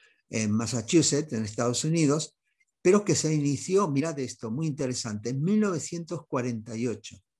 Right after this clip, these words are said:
y que actualmente continúa con la tercera generación de habitantes. ¿Qué es lo que se ha hecho? Se han hecho evaluaciones periódicas para saber qué factores influyen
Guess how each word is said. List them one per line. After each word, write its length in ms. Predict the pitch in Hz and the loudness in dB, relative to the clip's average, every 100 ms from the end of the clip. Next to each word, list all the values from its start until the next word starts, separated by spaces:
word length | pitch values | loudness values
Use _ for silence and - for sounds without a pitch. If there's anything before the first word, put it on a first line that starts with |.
| _ - - _ _ _ | _ -20 -20 _ _ _
y 140 | 180 175 | -8 -2
que 180 | 196 156 | 2 2
actualmente 840 | 120 - 160 190 185 147 180 185 | 2 0 0 2 0 -2 -4 -4
continúa 800 | 135 131 113 131 165 160 151 - | -2 -2 0 -2 -2 -4 -6 -6
con 160 | 120 113 | -8 -6
la 160 | 110 | -6
tercera 520 | 107 113 104 147 135 135 | -8 -10 -8 -6 -4 -6
generación 640 | - 131 110 107 117 123 | -8 -8 -8 -10 -8 -8
de 80 | 147 | -6
habitantes. 720 | 104 104 151 131 104 - - _ _ _ _ _ _ _ | -8 -8 -6 -8 -8 -18 -20 _ _ _ _ _ _ _
¿Qué 100 | 156 | 2
es 60 | |
lo 120 | 190 156 | 2 0
que 140 | 156 | -2
se 160 | 143 151 | -2 -2
ha 80 | |
hecho? 240 | 175 165 107 | -2 -2 -6
Se 140 | 135 | -4
han 120 | 135 | -2
hecho 540 | 160 151 156 143 127 - | -2 -2 -4 -4 -6 -12
evaluaciones 920 | 131 113 113 113 120 - 160 156 139 - | -10 -8 -6 -6 -8 -6 -4 -4 -6 -8
periódicas 680 | 131 147 160 127 123 151 | -4 0 2 0 -2 -6
para 240 | - 123 127 | -6 -4 -4
saber 380 | 131 123 127 - | -4 -4 -4 -4
qué 100 | 143 | -6
factores 600 | 143 127 151 147 143 - | -6 -6 -4 -4 -6 -8
influyen 600 | 123 - 156 135 143 | -10 -2 0 0 -2